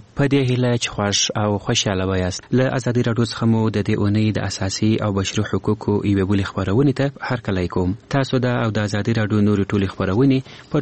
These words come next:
ټول افغانستان کې د ازادي راډیو په منځنۍ صفحه دولس شپږ نوي او لویو ښارونو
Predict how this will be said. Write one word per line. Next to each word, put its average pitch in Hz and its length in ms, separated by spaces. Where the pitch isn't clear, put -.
ټول 147 160
افغانستان 117 560
کې 113 320
د 98 100
ازادي 101 320
راډیو 104 380
په 98 80
منځنۍ 98 360
صفحه 98 200
دولس 98 480
شپږ 127 400
نوي 123 220
او 151 140
لویو 156 240
ښارونو 127 300